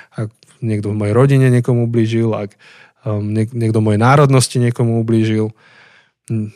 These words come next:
niekto zo Žiliny, ak ublížil Bratislavčanovi <laughs> za to, že sme prehrali vo futbale.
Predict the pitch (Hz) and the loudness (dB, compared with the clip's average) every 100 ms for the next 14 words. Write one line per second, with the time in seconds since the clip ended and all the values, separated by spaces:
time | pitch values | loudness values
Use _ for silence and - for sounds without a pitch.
0 | - - 113 107 104 131 135 143 143 139 | -16 -6 -2 0 2 4 4 4 4 4
1 | 135 135 139 131 131 131 127 127 127 120 | 4 2 2 2 4 2 0 -2 -2 0
2 | 123 123 123 123 - - - _ _ _ | 0 0 0 0 -4 -8 -18 _ _ _
3 | - 113 120 117 127 127 123 123 120 120 | -12 -4 0 0 0 2 2 4 2 0
4 | 135 117 113 113 | -2 0 0 0